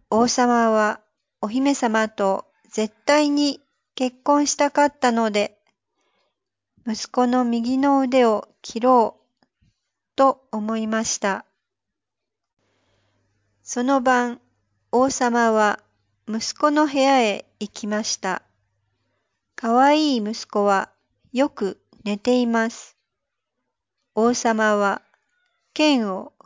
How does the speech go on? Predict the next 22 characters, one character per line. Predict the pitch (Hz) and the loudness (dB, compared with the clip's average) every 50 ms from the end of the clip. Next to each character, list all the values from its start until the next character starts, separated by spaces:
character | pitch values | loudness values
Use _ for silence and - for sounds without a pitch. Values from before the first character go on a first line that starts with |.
| _ _ | _ _
振 | - 214 208 | -6 -4 -2
り | 233 247 247 | 2 4 4
上 | 247 240 | 4 4
げ | 226 240 226 | 2 -2 -2
ま | 220 220 226 | -2 -4 -4
し | - - - | -6 -8 -6
た。 | - 185 180 - - _ _ _ _ _ _ _ _ _ _ _ _ _ _ _ _ _ _ _ _ _ _ _ _ | -6 -6 -6 -8 -12 _ _ _ _ _ _ _ _ _ _ _ _ _ _ _ _ _ _ _ _ _ _ _ _
で | 247 254 233 | 0 0 2
も、 | 226 214 196 - - - _ _ _ _ _ _ _ _ _ _ _ - | 0 -2 -2 -4 -8 -12 _ _ _ _ _ _ _ _ _ _ _ -8
振 | - 233 | -4 -2
り | 254 269 285 | 0 2 4
下 | 302 302 302 | 4 4 4
ろ | 320 330 320 | 4 2 2
す | - - | -2 -4
こ | - 254 240 | -4 -4 -2
と | 240 233 214 | -2 -2 0
が | 190 196 185 - - _ _ - | 0 -2 -4 -4 -8 _ _ -16
で | 202 214 202 | -14 -14 -12
き | - - 240 | -8 -4 -2
ま | 240 247 247 247 | 0 0 0 -2
せ | - - 240 220 196 | -2 -2 -2 -2 -2
ん。 | - | -4